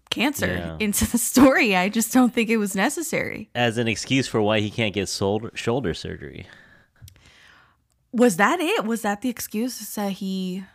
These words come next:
Speaker 2: They were saying, like, "Yeah, well, it's not just the shoulder, the reason we can't operate, it's 'cause he's had cancer before."
Speaker 1: Oh, I
Speaker 2: Something
Speaker 1: didn't
Speaker 2: like
Speaker 1: pick
Speaker 2: that.
Speaker 1: up on
Speaker 2: S-,
Speaker 1: that.
Speaker 2: it's something like that, but it didn't make
Speaker 1: It,
Speaker 2: sense.
Speaker 1: it didn't make sense.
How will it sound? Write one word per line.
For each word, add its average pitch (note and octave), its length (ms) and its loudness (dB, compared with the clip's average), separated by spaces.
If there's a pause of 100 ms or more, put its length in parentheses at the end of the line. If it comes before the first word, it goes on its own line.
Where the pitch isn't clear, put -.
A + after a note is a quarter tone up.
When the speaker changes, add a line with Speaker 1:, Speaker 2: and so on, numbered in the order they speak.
Speaker 2:
They F#2+ 240 -2
were A2+ 140 2
saying, A#2 240 -2
like, A2 160 2
"Yeah, B2+ 220 4
well, A#2+ 420 0
it's - 260 -12
not C#3 200 0
just B2+ 200 -4
the G2 60 -4
shoulder, F#2+ 640 2
the F2+ 100 0
reason F#2 220 0
we F#2 80 0
can't F2 240 -2
operate, F2 400 -2
it's D2+ 140 -10
'cause F#2+ 140 -6
he's F#2 120 -4
had E2+ 220 -4
cancer B2+ 460 -10
before." - 460 -18 (460)
Speaker 1:
Oh, G#3 160 0
I D#3 120 -2
Speaker 2:
Something - 120 0
Speaker 1:
didn't - 120 2
Speaker 2:
like - 120 -6
Speaker 1:
pick - 160 -6
Speaker 2:
that. E3+ 60 -6
Speaker 1:
up E3+ 120 -12
on E3 60 -4
Speaker 2:
S-, D#3+ 160 -6
Speaker 1:
that. D3+ 220 -8
Speaker 2:
it's F#3 120 2
something A#3+ 320 0
like E2+ 200 0
that, D2+ 340 -4 (220)
but C#3+ 100 2
it D3+ 80 -2
didn't G#3 140 2
make C#3+ 140 2
Speaker 1:
It, - 20 -10
Speaker 2:
sense. F2+ 320 0
Speaker 1:
it D4+ 120 2
didn't G#4+ 180 4
make G4 120 0
sense. - 720 -4